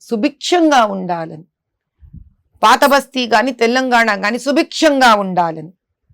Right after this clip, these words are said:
దేశం నుంచి నలభై ఐదు మంది వేద పండితులను పిలిపించి ఫస్ట్ ఫేజ్ వన్ సీతారాం బాగ్లో చేశాను నాయన. ఆ తర్వాత నేను ఇక్కడ చేశాను,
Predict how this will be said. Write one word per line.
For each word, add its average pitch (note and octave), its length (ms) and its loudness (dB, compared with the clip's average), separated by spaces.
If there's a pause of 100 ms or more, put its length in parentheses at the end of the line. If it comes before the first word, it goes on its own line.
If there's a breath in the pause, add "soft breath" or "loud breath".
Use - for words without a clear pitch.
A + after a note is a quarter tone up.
(440)
దేశం C4 540 -2
నుంచి A#3+ 320 -8 (760)
నలభై C4 300 2 (160)
ఐదు A#3 120 2
మంది G3+ 320 -4 (120)
వేద G#3 180 4 (100)
పండితులను A3+ 540 0
పిలిపించి A#3+ 460 -10 (380)
ఫస్ట్ C#4+ 360 -2 (140)
ఫేజ్ A#3+ 340 2
వన్ B3+ 180 0 (320)
సీతారాం C#4 480 4 (100)
బాగ్లో F3 280 0 (100)
చేశాను E3 300 -14
నాయన. D#3+ 320 -6 (600)
ఆ B3+ 120 4
తర్వాత G3 480 2
నేను C#4+ 200 4
ఇక్కడ E3 220 -8
చేశాను, - 380 -20